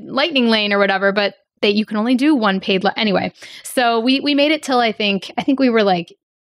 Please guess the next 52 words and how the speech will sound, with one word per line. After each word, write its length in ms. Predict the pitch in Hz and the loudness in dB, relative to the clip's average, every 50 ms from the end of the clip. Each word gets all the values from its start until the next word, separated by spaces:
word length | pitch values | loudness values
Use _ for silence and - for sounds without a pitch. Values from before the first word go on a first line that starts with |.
| _ - | _ -2
nine 420 | 226 214 202 190 190 190 202 208 | 0 0 0 0 2 0 0 0
to 120 | 220 220 | -2 -4
five 600 | 202 - _ _ - 202 190 190 190 180 185 196 208 | -8 -8 _ _ -6 -4 -2 0 0 -2 -2 -2 -6
the 80 | 196 | -8
first 400 | 185 - - 185 185 180 - - | -8 -4 -2 -2 -2 -2 -4 -6
day, 360 | - 196 185 185 180 185 185 175 | -4 0 2 2 4 2 2 0
and 160 | - 196 190 | 0 0 0
then, 120 | 190 190 185 | 2 2 2
like, 260 | 180 180 175 - _ _ _ _ _ _ _ _ _ _ | 2 0 -2 -6 _ _ _ _ _ _ _ _ _ _
maybe 240 | 247 254 311 339 | 0 0 2 2
nine 220 | 269 226 202 202 208 | 0 0 0 0 -2
to 80 | 202 | -2
six 280 | - - 220 202 - - | -2 -2 -4 -4 -2 -4
the 100 | 247 226 | -4 -2
first 300 | - 233 226 214 - - | 0 0 0 0 0 -2
day, 180 | 220 214 208 196 | 0 0 0 0
and 160 | 196 202 202 | -2 -2 0
then, 80 | 190 | 0
like, 140 | 180 180 - | 0 0 0
eight 200 | - 208 214 196 | 0 -2 -2 0
to 80 | - 196 | -2 -4
five 300 | - 190 180 180 180 175 | -2 -2 -4 -2 -2 -4
the 60 | 185 | -4
second 320 | - - 185 - - 190 | -4 -4 -4 -4 -4 -4
day. 180 | 180 175 156 - | -4 -4 -6 -6
So 160 | - - 277 | -4 0 0
not, 180 | 277 320 349 339 | 2 2 2 0
like, 140 | 311 - 285 | 0 -2 -2
a 40 | |
twelve-hour 640 | 262 - - 233 202 196 202 214 240 240 247 247 247 | -2 -2 -2 0 0 0 0 0 0 0 0 0 0
day, 340 | 247 247 240 240 240 247 - - - - - - - | 0 2 2 2 2 0 -4 -12 -20 -20 -20 -8 -2
more 180 | 226 226 220 | 0 2 2
like 200 | 214 208 202 - | 2 2 0 0
an 80 | 214 185 | -4 -2
eight-hour 400 | 196 196 190 196 196 202 208 208 | 0 0 0 2 2 2 2 2
day. 240 | 208 214 202 196 196 | 0 0 0 0 0
And 160 | 214 233 190 | 0 0 2
both 220 | 240 247 247 247 | 2 2 2 2
times 300 | - 247 233 226 226 - | 0 -2 -2 0 -2 0
we 100 | 208 220 190 | 0 0 2
did 220 | 208 202 185 170 | 2 0 0 2
dinner 260 | - 202 196 190 196 196 | 2 2 2 4 2 0
somewhere 320 | - - 202 190 185 175 | 0 -2 0 0 0 0
else. 320 | - 190 208 277 320 - | 0 0 0 0 0 0
Again, 320 | - 220 202 208 185 185 202 | -2 -2 0 0 -2 0 0
one 160 | 202 202 202 | 0 0 2
day 120 | 202 196 | 0 0
we 100 | 190 196 196 | 2 2 0
had 120 | 214 185 | 0 2
reservations 560 | 185 180 185 208 220 320 427 427 - 302 240 | 2 2 2 2 0 0 2 2 4 4 2
at 100 | 226 196 | 2 2
Boma, 380 | - 202 190 185 190 190 185 - | 2 0 2 2 2 0 0 -2